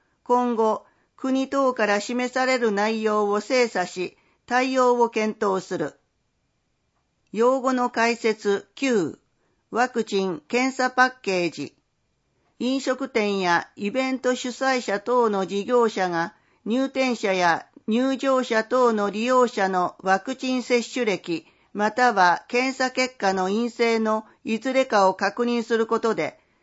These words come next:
感染リスクを低減させ、緊急事態宣言やまん延防止等の重点措置などで課される行動制限を緩和する仕組みのこと。用語の解説、終わり。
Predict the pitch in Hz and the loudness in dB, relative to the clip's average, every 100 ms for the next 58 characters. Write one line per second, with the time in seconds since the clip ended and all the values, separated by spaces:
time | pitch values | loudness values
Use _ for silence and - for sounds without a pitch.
0 | _ _ 254 262 269 269 262 254 269 - | _ _ 0 0 0 0 0 -2 -4 -4
1 | 208 196 196 220 226 220 214 208 202 196 | 0 0 2 4 4 4 0 0 -4 -2
2 | 190 185 - _ _ - 262 262 262 254 | -4 -4 -8 _ _ -2 -2 0 -2 -2
3 | 233 240 254 262 262 269 254 220 190 190 | -2 -2 0 0 0 0 0 0 -2 -2
4 | 180 165 - - 196 247 254 254 240 214 | 0 0 -2 -4 0 0 0 -2 -2 2
5 | 240 254 - 262 254 226 180 165 - 190 | 2 0 -4 0 2 2 0 -4 -6 -6
6 | 262 262 262 254 254 269 247 214 196 185 | -6 -2 -2 -2 -2 -4 -2 -2 -2 -2
7 | 190 190 208 233 240 226 175 - _ _ | -4 -2 0 0 0 0 -4 -8 _ _
8 | - 262 269 269 269 269 277 262 214 196 | -2 0 0 2 0 0 0 0 0 0
9 | 180 170 190 226 247 240 240 220 214 - | -2 -2 0 0 2 0 -2 -2 -2 -2
10 | - 214 208 190 - 180 - 156 - _ | -2 -2 0 -2 -2 -4 -2 -4 -6 _
11 | _ _ _ _ _ _ _ _ 190 240 | _ _ _ _ _ _ _ _ 0 2
12 | 262 247 247 233 220 220 214 208 - 196 | 2 2 0 0 0 -2 -2 -6 -4 -8
13 | - - 175 180 170 165 - | -8 -6 0 2 2 -2 -10